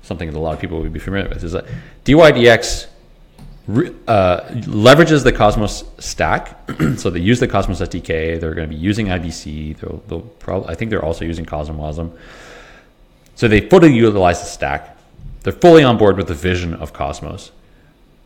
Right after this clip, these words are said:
but they don't market themselves as a Cosmos chain. Like, I, I, you know, beyond their, their initial announcement, I, I don't really think they talk about Cosmos very much. And certainly their marketing, they're not, like,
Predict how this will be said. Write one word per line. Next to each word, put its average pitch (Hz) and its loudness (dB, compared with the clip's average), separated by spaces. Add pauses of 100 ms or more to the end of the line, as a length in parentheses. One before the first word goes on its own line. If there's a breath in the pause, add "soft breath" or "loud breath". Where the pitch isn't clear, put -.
(380)
but 139 2
they 143 8
don't 226 0
market 110 2
themselves 87 -2
as 85 -4
a 82 -10
Cosmos 123 -2
chain. - -14 (160)
Like, - -16
I, - -10
I, - -8
you 107 -6
know, 87 -8
beyond 107 0
their, 90 0
their 90 0
initial 90 0
announcement, 80 -8
I, 82 -6
I - -4
don't 123 -4
really 110 -4
think 98 -8
they 90 -6
talk 90 -6
about 76 -8
Cosmos 87 -8
very 76 -8
much. 69 -14
And 80 -12
certainly 87 -8
their 78 -8
marketing, 76 -8
they're 73 -10
not, 78 -10
like, - -14